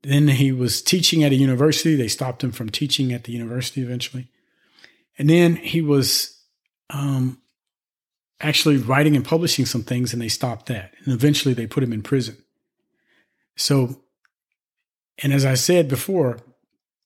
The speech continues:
at the, uh, two months prior to the end of the war, they actually took him and they hung him. And so it cost him everything. He was about to be married, two months away from that,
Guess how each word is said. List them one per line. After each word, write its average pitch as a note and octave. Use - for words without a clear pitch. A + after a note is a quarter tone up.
at D3
the, B2+
uh, A2+
two A#3+
months G3
prior D#3
to D3
the B2+
end E3+
of D3+
the C#3
war, C3
they B2+
actually B2+
took C3+
him B2+
and A#2
they A2+
hung A#2+
him. A#2
And B2
so C3+
it E3
cost C3+
him C3
everything. C3+
He D#3
was C3
about D3
to D#3
be D3+
married, C#3
two F3+
months D3+
away C3+
from B2+
that, A#2+